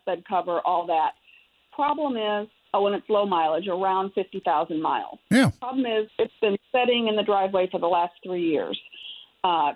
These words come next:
Speaker 1: kinda everything's dry rotted. We finally got it flatbedded to a service center,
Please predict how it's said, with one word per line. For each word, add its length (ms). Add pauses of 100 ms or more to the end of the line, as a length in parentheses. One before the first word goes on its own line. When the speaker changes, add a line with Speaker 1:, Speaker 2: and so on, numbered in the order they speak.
Speaker 1:
kinda 220
everything's 460
dry 220
rotted. 440 (100)
We 220
finally 260
got 160
it 140 (180)
flatbedded 680
to 260
a 260
service 340
center, 380